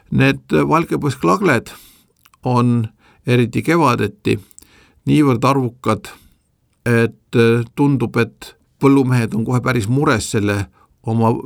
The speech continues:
viljasaagi pärast, sellepärast et kui ikkagi mitu tuhat lindu su põllu peale maabub ja seal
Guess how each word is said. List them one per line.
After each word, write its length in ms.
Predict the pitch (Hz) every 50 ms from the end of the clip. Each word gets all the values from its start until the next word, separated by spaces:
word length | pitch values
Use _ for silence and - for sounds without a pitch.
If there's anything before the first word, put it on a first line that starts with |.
| -
viljasaagi 600 | 147 156 160 156 127 110 - 110 104 104 101 98
pärast, 460 | 90 110 95 80 64 - - - - - - -
sellepärast 640 | 107 104 95 95 95 98 110 110 117 113 - - -
et 160 | - 117 - - _ _ _
kui 180 | - 110 107 104
ikkagi 420 | - - 113 104 117 120 123 120
mitu 320 | 117 123 127 123 - 135 117
tuhat 320 | - 123 110 117 110 -
lindu 340 | 143 139 139 127 110 - 113
su 120 | - 123
põllu 320 | 123 127 139 143 147 139 135
peale 260 | 131 127 120 117 113
maabub 520 | 113 123 123 120 113 - - 120 113 -
ja 100 | 117 117
seal 260 | 117 120 117 113 113